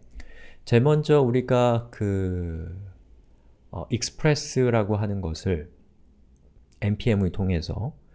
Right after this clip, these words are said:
설치했기 때문에 엔피엠을, 음, 익스프레스를 사용하기 위해서는 require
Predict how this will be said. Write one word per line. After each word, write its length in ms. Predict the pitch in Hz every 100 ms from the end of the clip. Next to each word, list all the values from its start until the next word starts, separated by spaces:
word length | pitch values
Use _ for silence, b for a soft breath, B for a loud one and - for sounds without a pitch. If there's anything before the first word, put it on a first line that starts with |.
| b b
설치했기 540 | - 151 - 143 95
때문에 480 | - 76 85 117 87 - b b b 107
엔피엠을, 920 | 117 120 - 139 131 131 127 123 - - _ _ -
음, 200 | 82 73 B B B B -
익스프레스를 800 | 117 - - - 151 - 135 131
사용하기 600 | 127 135 127 120 110 98
위해서는 520 | 104 98 104 131 175 - - - - - -
require 580 | 92 - 92 85 82